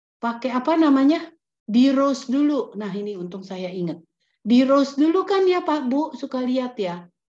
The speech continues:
Atau dipakai leftover, jadi dia beli roasted chicken. Dagingnya dimakan. <laughs> Tulangnya dipakai buat kaldu. Itu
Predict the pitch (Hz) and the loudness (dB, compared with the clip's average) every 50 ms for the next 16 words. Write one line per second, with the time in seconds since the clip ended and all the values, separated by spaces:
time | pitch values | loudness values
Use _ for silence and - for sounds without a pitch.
0 | _ _ - 269 262 269 381 415 403 339 285 - 277 269 - 320 330 311 285 269 | _ _ -10 -10 -8 -6 -6 -4 -4 -4 -4 -4 -4 -6 -4 -4 -4 -2 -4 -6
1 | - - 285 294 285 - 294 277 269 240 208 233 226 285 277 254 233 233 294 311 | -6 -6 -8 -8 -6 -4 -4 -4 -4 -4 -6 -6 -6 -6 -8 -6 -6 -6 -6 -6
2 | 311 262 262 262 262 254 247 233 220 233 240 226 - - - 226 226 - 214 156 | -4 -6 -6 -4 -4 -4 -4 -6 -6 -8 -10 -12 -12 -12 -12 -12 -12 -10 -12 -12
3 | - - - - 185 180 147 - - - _ _ _ _ _ _ _ _ _ _ | -12 -12 -12 -10 -8 -8 -8 -10 -12 -18 _ _ _ _ _ _ _ _ _ _
4 | - 208 226 226 220 226 254 262 277 330 359 320 285 254 233 185 165 - - - | -8 -6 -4 -4 -2 -2 -2 -2 -2 -2 -2 -2 -2 -2 -2 -4 -8 -10 -12 -12
5 | 208 208 202 - - - _ - - 311 - - - _ _ _ _ _ _ - | -10 -10 -10 -10 -14 -18 _ -6 -4 -4 -4 -6 -18 _ _ _ _ _ _ -18
6 | - 330 320 320 - 392 381 359 339 339 381 415 403 359 359 330 302 302 - 381 | -14 -14 -12 -10 -6 -6 -4 -4 -4 -4 -4 -4 -4 -6 -4 -6 -6 -6 -6 -4
7 | 320 262 247 233 226 233 - - 165 147 143 151 156 170 214 214 180 143 - - | -4 -2 -2 -2 -4 -4 -4 -4 -4 -4 -4 -4 -2 -2 -2 -2 -2 -4 -8 -12
8 | _ _ _ _ _ _ _ _ _ _ _ _ _ _ _ _ _ _ _ _ | _ _ _ _ _ _ _ _ _ _ _ _ _ _ _ _ _ _ _ _
9 | _ _ _ - 277 294 | _ _ _ -8 -4 -2